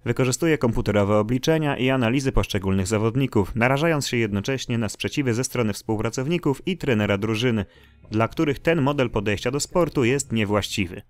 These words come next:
Bean gra w bank, mając świadomość złej sytuacji finansowej klubu, stawia wszystko na jedną kartę. Menedżer jest w swoich ocenach bezbłędny, a jego nowatorskie metody pozwalają klubowi osiągać coraz lepsze wyniki.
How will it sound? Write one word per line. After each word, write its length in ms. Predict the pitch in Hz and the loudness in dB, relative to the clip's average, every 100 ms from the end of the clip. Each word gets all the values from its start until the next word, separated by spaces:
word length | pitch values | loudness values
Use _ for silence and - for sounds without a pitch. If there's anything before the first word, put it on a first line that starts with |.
| _ _ _ | _ _ _
Bean 240 | 107 170 180 | -2 0 0
gra 280 | 135 120 | 2 2
w 140 | 98 107 | 2 2
bank, 380 | 139 123 107 - _ _ - | 4 2 2 -8 _ _ -4
mając 300 | 147 147 120 | 0 0 -2
świadomość 460 | - 135 135 123 98 | 0 0 0 0 0
złej 180 | 135 | 2
sytuacji 440 | 123 - 110 104 113 | 0 0 -2 -2 -2
finansowej 500 | 110 98 95 104 110 | 0 0 0 -2 -2
klubu, 420 | - 135 117 101 - _ | 2 2 2 0 -2 _
stawia 340 | - 151 135 | -4 -2 0
wszystko 440 | - 151 - 139 | -2 -4 -2 -2
na 160 | 107 110 | 0 2
jedną 380 | 113 92 98 95 | 2 0 -4 -4
kartę. 420 | - 101 - 90 - _ _ _ _ | 2 2 2 -8 -10 _ _ _ _
Menedżer 420 | 110 139 160 151 | 0 2 4 2
jest 220 | 131 151 - | 4 0 0
w 40 | |
swoich 280 | - 120 107 | 0 0 0
ocenach 340 | 113 98 92 | -2 -2 -2
bezbłędny, 640 | 107 104 117 139 127 107 98 | -2 -2 2 2 2 0 0
a 80 | 104 | 0
jego 200 | 135 147 | 0 0
nowatorskie 580 | 139 131 - 151 - 104 | 0 0 0 -4 0 -2
metody 340 | 104 151 139 | 0 0 0
pozwalają 600 | - 151 123 143 151 123 | 0 -2 2 0 2 0
klubowi 440 | 95 101 123 117 | -2 0 0 0
osiągać 500 | - 101 123 107 104 | -4 -2 0 0 -2
coraz 360 | - 160 143 - | -2 -2 -2 0
lepsze 320 | 95 - 98 | -2 -2 -4
wyniki. 520 | 95 110 117 101 98 | 0 0 0 -2 -6